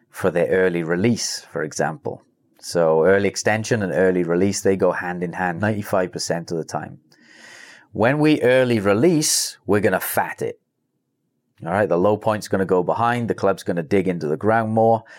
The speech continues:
And so players will often early extend and move backwards and up out of it to give themselves space so that they don't fat it.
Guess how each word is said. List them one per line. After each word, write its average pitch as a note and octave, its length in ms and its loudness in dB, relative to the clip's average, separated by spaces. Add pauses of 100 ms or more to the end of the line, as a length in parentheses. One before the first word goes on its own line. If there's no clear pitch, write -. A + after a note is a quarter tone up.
(300)
And G2+ 100 -4
so A2 140 2
players D#3+ 380 2
will A#2 160 4
often C3 280 0
early A#2+ 300 4
extend E3 560 2
and G#2+ 100 -2
move A2 240 0
backwards A#2+ 540 0
and G2+ 80 -2
up A2 160 0
out C#3+ 220 2
of G2 100 -2
it F#2+ 180 0
to A2+ 60 -4
give G#2+ 320 0
themselves G#2 460 -2
space C#3 400 -2
so F#2 120 0
that F2+ 200 -2
they A2 100 2
don't D#3+ 240 0
fat - 340 -8
it. - 140 -20